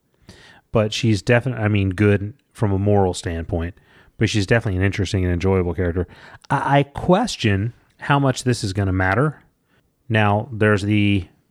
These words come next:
meta reader part of me that says it's not here for no reason, so it's going to matter.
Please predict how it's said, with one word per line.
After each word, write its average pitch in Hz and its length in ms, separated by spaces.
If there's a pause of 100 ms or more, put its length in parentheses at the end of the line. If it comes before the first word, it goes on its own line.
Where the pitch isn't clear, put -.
meta 107 720
reader 98 340
part 95 260
of 92 100
me 95 160
that 90 180
says 95 460 (380)
it's 104 200
not 98 260
here 101 180
for 95 160
no 90 100
reason, 92 560
so 87 240
it's 87 140
going 90 280
to 87 100
matter. 87 440